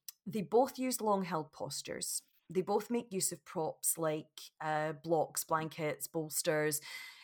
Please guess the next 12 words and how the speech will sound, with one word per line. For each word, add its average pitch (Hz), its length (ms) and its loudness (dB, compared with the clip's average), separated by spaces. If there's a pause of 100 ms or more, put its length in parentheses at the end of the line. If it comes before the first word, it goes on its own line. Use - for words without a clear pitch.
Um, 175 440 4
both 247 260 4
of - 80 -6
these 269 140 -2
practices 190 560 -2
are 160 260 -2
essentially 165 400 -4
floor-based, 190 880 -2
and 196 180 2
they 233 80 0
invite 254 380 -2
you 170 120 -6